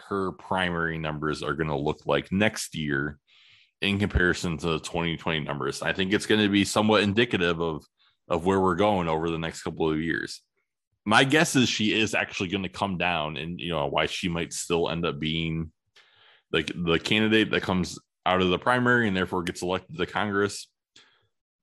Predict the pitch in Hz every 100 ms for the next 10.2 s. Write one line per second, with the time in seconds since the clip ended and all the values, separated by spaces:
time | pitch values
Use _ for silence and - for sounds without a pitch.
0 | _ _ _ - 113 95 82 - - 92
1 | 92 - 85 - 101 90 _ - 98 95
2 | 98 90 92 90 92 82 98 110 104 87
3 | - 98 92 85 90 98 - 90 80 76
4 | 73 - _ _ _ _ - 101 101 -
5 | 95 110 110 98 98 90 92 90 - 95
6 | 87 85 92 76 82 76 78 80 82 80
7 | - 80 73 78 67 - - _ - -
8 | 127 - _ 117 127 120 113 107 101 92
9 | 98 92 92 90 82 80 78 80 - 78
10 | 76 73